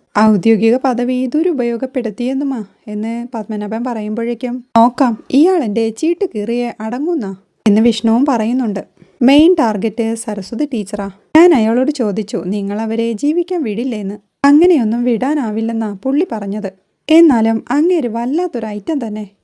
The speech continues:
കേസ് മൂവ് ചെയ്യേണ്ടി വരും സാർ. സാറിനും പണി വരാൻ സാധ്യതയുള്ളോണ്ട് തന്നെയാ പറഞ്ഞത്"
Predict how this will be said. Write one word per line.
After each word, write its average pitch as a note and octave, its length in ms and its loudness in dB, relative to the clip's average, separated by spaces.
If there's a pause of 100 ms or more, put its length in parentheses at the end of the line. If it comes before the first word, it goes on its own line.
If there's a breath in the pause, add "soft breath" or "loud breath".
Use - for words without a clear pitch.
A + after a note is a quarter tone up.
(120)
കേസ് D#4 280 -4
മൂവ് A#3+ 280 -2
ചെയ്യേണ്ടി C#4+ 320 -2
വരും A3+ 280 -6
സാർ. A3 240 -6
സാറിനും A3 840 0
പണി D4+ 200 2
വരാൻ A3+ 320 -2
സാധ്യതയുള്ളോണ്ട് C4 840 -4 (120)
തന്നെയാ B3+ 360 -4
പറഞ്ഞത്" G#3+ 440 -6